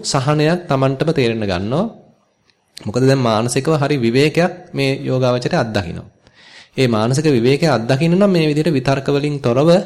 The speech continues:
හිත අපි දියුණු කරන්න පටන් ගන්න ඕනේ. ඒ නිසා ඒක තම තමන් අත්දක ගන්නයි තියෙන්නේ.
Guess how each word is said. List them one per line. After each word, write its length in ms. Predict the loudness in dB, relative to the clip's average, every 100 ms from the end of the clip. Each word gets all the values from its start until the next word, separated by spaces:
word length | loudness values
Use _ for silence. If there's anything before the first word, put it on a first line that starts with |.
| -4 -20 -20 _
හිත 200 | -12 -2 0 0
අපි 260 | 0 2 2 0 -2
දියුණු 260 | -2 0
කරන්න 240 | 0 -2 0
පටන් 260 | -2 -2
ගන්න 280 | -2 -4 -6
ඕනේ. 260 | -12 -16 -20 _ _ _ -20 -16
ඒ 140 | -6 -4
නිසා 280 | -2 -4 -2
ඒක 160 | -2 -2
තම 200 | -4 -2
තමන් 300 | -2 0 -2
අත්දක 260 | -2 -2
ගන්නයි 340 | -2 -2 -4 -4
තියෙන්නේ. 460 | -2 -2 -2 -6